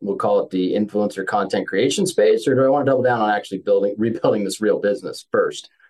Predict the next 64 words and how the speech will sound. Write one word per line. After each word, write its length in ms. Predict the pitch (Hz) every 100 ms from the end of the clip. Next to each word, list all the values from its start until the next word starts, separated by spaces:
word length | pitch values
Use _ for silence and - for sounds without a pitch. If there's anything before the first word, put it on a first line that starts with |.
| _
And 160 | 104 101
so 340 | - 104 98
I 120 | 95
had 160 | 107 110
to 80 | 104
kind 200 | 113 104
of 60 |
step 240 | - 110 -
back 280 | 101 95 -
and 240 | 95 87 87
rebuild 380 | 98 92 92
this 120 | 85 82
business 340 | 95 90 85
first, 220 | - 92
which 180 | 170 170
it's, 220 | 131 - - _ _
it's 180 | 143 131
working 280 | 135 127 104
out. 220 | 113 110
It's, 160 | - -
it's 220 | 101 98
going 240 | - 104 95
well, 400 | 120 - - -
but 260 | 107 - - _
you, 240 | - 131 120
you 100 | 127
know, 60 |
there's 160 | 120 123
only 260 | 135 113
so 180 | 113 135
many 220 | 117 110
of 80 | 95
you, 240 | 104 110 - -
<laughs> 160 | 135 127
right? 220 | 131 135 - -
And 100 | -
there's 120 | 113 120
only 140 | 117
so 140 | 117
much 200 | 117 107
that 60 | 92
you 120 | 107
can 160 | 101 95
do 160 | 104
every 220 | 104 95 92
day 140 | 92
effectively. 560 | 87 98 95 - 87 87
And 100 | 85
so 260 | 98 92 - _
that's 260 | - 143 143
kind 160 | 156
of 60 | 131
where 120 | 117
I'm 80 | 110
at 140 | 113
at 100 | 107
the 60 | -
moment. 400 | 90 98 104 107
I 80 | 104
think 480 | 98 113 101 - - -
moving 300 | 113 104 92
forward, 460 | 104 98 101 92 -
you 140 | 104
know, 320 | 92 85 80